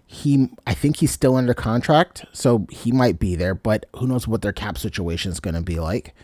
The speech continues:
right? They don't have a running back. I don't care. Like, James Conner is not the guy. Their offensive line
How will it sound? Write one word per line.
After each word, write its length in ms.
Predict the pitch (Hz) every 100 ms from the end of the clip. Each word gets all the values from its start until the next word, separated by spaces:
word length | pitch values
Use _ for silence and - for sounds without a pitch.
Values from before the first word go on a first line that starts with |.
| _ _
right? 220 | 101 - - - _ _ -
They 120 | 123
don't 260 | - 143 131
have 200 | 147 135
a 40 |
running 280 | 113 107 101
back. 260 | 95 101 -
I 100 | 135
don't 180 | 110 -
care. 380 | - 123 98 85
Like, 220 | 98 98
James 240 | 131 123
Conner 300 | - 120 101
is 100 | 92
not 240 | 92 87 -
the 100 | 113
guy. 360 | 85 85 120 _ _ - -
Their 120 | 139
offensive 520 | 117 175 202 - 123 117
line 340 | 131 98